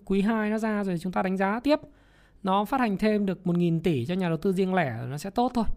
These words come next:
Nhưng mà đợi nó tốt, nó phản ánh vào giá, à, vào, vào, vào trong báo cáo tài chính thì mình đánh giá tiếp nhá. Anh chưa biết cho nên không thầy bói đoán voi được.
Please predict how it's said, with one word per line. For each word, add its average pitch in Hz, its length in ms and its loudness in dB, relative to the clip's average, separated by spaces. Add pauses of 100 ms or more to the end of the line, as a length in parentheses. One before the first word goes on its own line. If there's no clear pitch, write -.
(460)
Nhưng 202 160 2
mà 160 320 -2
đợi 190 300 2
nó 175 80 -2
tốt, 240 180 2
nó 254 60 -2
phản 208 140 0
ánh 127 140 -4
vào 170 120 0
giá, 151 360 -2
à, 160 80 -4
vào, 151 380 -2
vào, 147 300 -4
vào 143 180 -2
trong 180 220 -4
báo 156 100 0
cáo 165 100 0
tài 175 120 -2
chính 151 180 -4
thì 190 80 2
mình 160 140 0
đánh 143 120 -2
giá 151 120 -2
tiếp 240 260 0
nhá. 220 100 2 (180)
Anh - 220 -6
chưa 196 140 0
biết 226 200 0
cho 196 100 -4
nên 175 80 -2
không 175 320 -4
thầy 156 140 -2
bói 139 180 -2
đoán 147 160 -2
voi 175 200 2
được. 151 140 -2